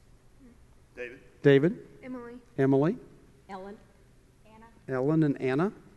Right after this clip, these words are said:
Speaker 2: thank you for joining me. I'm Bob. And, you know, it's a little bit harder up here in the spotlight, everybody watching, but I would like to encourage all of you to be, uh, just doing this yourself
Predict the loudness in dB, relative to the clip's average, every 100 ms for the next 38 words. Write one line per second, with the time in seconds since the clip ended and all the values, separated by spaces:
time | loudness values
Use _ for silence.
0 | -6 -6 -4 -8 -8 -4 -2 0 0 0
1 | 2 2 0 0 2 2 0 -4 -18 -20
2 | -20 -20 -10 2 4 6 6 6 4 4
3 | 4 6 6 6 8 8 6 6 6 6
4 | 2 0 2 4 4 4 4 2 2 2
5 | 4 2 0 0 0 2 4 4 4 4
6 | 2 2 -2 0 2 2 0 -2 -2 2
7 | 2 2 2 2 2 -2 -8 -20 -20 -20
8 | -20 -20 -20 0 2 6 6 6 4 2
9 | 0 -4 -6 -6 2 4 6 6 2 0
10 | -6 -4 -4 -4 -4 -2 -2